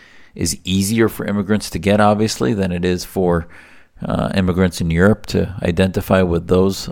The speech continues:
uh, countries, if you will. But the ideas are similar. It's just how do we identify, how do we articulate, how do we instill them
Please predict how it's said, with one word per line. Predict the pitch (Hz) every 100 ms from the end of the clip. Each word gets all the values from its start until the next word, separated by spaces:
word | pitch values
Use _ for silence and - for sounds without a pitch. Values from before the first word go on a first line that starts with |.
| -
uh, | - 90 -
countries, | - 110 - 107 98
if | 101 -
you | 101
will. | 104 104
But | 117
the | 120
ideas | 117 117 117 151 135 120
are |
similar. | 110 - 139 131 - - - - - - - _ _ _ _ _ _ _
It's | - -
just | 117 -
how | 117 123
do |
we | 120 101
identify, | 95 110 104 - 104
how | 101
do | 98
we |
articulate, | 92 - 104 - 104 101
how | 101
do | 101
we | 98
instill | 87 82 - 113 110
them | 101 95 87